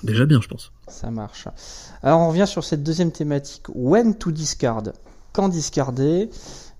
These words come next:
Speaker 2: Euh, c'est vrai que c'est pas courant, mais il y a des situations
Speaker 1: Euh.
Speaker 2: qui l'obligent. Euh, quelle
Speaker 1: Mm.
Speaker 2: est ton expérience là-dessus ?
Speaker 1: Euh, tu voulais pas faire le tour, euh, joueur deux ?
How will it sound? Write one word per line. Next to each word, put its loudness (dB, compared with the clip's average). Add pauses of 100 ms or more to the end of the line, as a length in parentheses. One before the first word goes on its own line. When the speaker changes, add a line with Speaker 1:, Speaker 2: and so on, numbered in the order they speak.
(100)
Speaker 2:
Euh, -4
c'est -6
vrai 0
que -4
c'est 4
pas 2
courant, -2
mais -6
il -4
y -2
a -4
des -4
situations -2
Speaker 1:
Euh. 2
Speaker 2:
qui -4
l'obligent. -2 (320)
Euh, -6
quelle -4
Speaker 1:
Mm. 0
Speaker 2:
est -2
ton -2
expérience -6
là-dessus ? -18 (1120)
Speaker 1:
Euh, 0 (100)
tu -8
voulais 8
pas 8
faire 8
le 12
tour, 8
euh, 10
joueur 8
deux ? 4